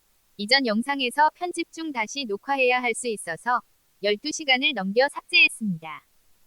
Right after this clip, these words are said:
이후 루트 오십삼 서비스의 과금은 꼭 알려줘야 할 것 같아서 다시 루트 오십삼의 호스팅 영역을 생성했는데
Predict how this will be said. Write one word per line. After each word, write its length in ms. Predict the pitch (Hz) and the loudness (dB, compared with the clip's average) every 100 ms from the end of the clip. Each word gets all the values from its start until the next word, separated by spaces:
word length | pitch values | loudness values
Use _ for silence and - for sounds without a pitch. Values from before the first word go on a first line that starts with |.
| _ _ _ _ _ _ _ _ _ _ _ _ | _ _ _ _ _ _ _ _ _ _ _ _
이후 320 | 233 226 294 226 | -6 -4 -2 -2
루트 240 | 240 320 | -2 -2
오십삼 520 | 302 294 285 - 339 | -2 -4 -4 0 0
서비스의 600 | 339 320 311 - - 302 | 0 -2 -2 2 4 4
과금은 540 | - 208 240 262 277 277 | 2 -2 -2 -2 -4 -2
꼭 220 | 302 220 | -2 -2
알려줘야 560 | 190 240 254 240 262 | 2 2 2 2 2
할 120 | 285 285 | 0 2
것 180 | 302 | 2
같아서 560 | - 226 185 180 247 233 - _ _ _ | 2 -4 -6 -6 -2 -2 -4 _ _ _
다시 300 | - 196 277 | -8 -6 -4
루트 220 | 240 240 302 | -4 -4 2
오십삼의 640 | 247 247 269 - 285 220 233 | 2 2 -2 -2 0 -2 -6
호스팅 480 | 285 - - 294 | -6 -10 -4 -2
영역을 400 | 208 226 220 277 | 0 0 0 -2
생성했는데 840 | 285 320 311 285 233 185 175 240 208 | -2 -6 -6 -4 -4 -4 -2 -2 -2